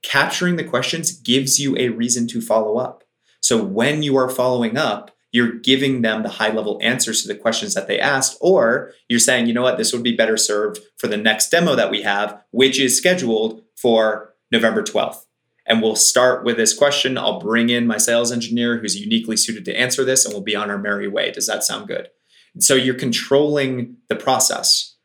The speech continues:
by capturing the questions that they have, and you're relieving the pressure on yourself to not have to answer these questions in real time, but rather set yourself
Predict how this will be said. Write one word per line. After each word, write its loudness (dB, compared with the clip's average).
by 2
capturing 0
the 0
questions -2
that -2
they -4
have, -4
and 0
you're 0
relieving 0
the -8
pressure -2
on -4
yourself -2
to -2
not 0
have -10
to -4
answer -2
these 0
questions -4
in -8
real -4
time, -2
but -6
rather 0
set 2
yourself -2